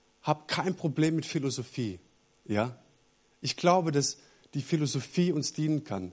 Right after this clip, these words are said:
Nicht alles in der Philosophie ist richtig, um Gottes Willen. Vieles widersteht auch dem Wort Gottes. Aber die Philosophie ist letzten Endes die Disziplin, die einfach nur fragt,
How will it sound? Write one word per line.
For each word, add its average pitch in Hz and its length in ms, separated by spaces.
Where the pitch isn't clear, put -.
Nicht 208 320
alles 180 300
in 156 80
der 147 80
Philosophie 135 640
ist - 340
richtig, 101 480
um 147 140
Gottes 143 340
Willen. 110 300
Vieles 165 640
widersteht 151 580
auch 135 140
dem 123 180
Wort 117 200
Gottes. 135 500
Aber 143 180
die 147 100
Philosophie 151 920
ist 131 180
letzten 190 380
Endes 175 340
die 151 120
Disziplin, 156 920
die 143 140
einfach 185 340
nur 160 180
fragt, 151 680